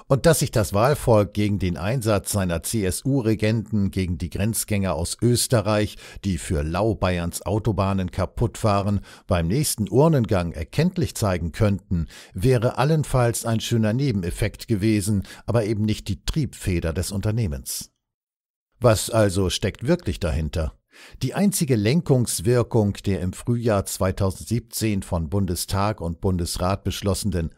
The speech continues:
Ausländermaut sollte darin bestehen, den privaten Betreibern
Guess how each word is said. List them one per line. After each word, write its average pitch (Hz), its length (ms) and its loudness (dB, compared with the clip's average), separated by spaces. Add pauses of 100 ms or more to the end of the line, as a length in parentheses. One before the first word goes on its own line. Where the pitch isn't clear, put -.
(120)
Ausländermaut 98 920 0 (260)
sollte 127 380 2
darin 123 440 4
bestehen, 117 520 0
den 107 200 -4
privaten 120 520 -2
Betreibern 101 800 0